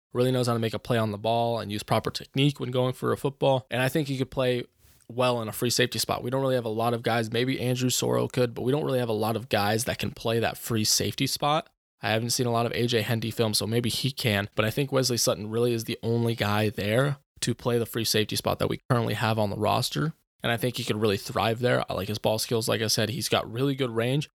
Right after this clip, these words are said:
He's able to make plays downfield, as you can see from the ten and a half tackles for loss. That's for career, though, so he may have played in the box for some of those, but he still makes plays in the run, which is good, but I can see him really playing that free safety role well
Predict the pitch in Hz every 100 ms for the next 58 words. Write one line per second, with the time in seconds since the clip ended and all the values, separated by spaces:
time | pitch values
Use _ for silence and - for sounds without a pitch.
0 | _ _ 127 135 117 - 123 135 - 131
1 | 120 117 117 110 117 120 113 110 110 120
2 | 110 101 - 120 110 107 107 - 107 110
3 | - 107 107 117 131 - 135 - 107 113
4 | 120 120 117 - - - _ 127 107 107
5 | 117 110 101 98 110 117 - - 120 120
6 | 117 101 127 123 120 120 156 123 113 -
7 | - 110 113 107 98 104 123 135 135 95
8 | 120 110 131 131 117 107 101 107 - 113
9 | 101 107 110 104 110 104 101 101 - -
10 | - 120 113 - 104 110 127 117 123 123
11 | 104 98 78 -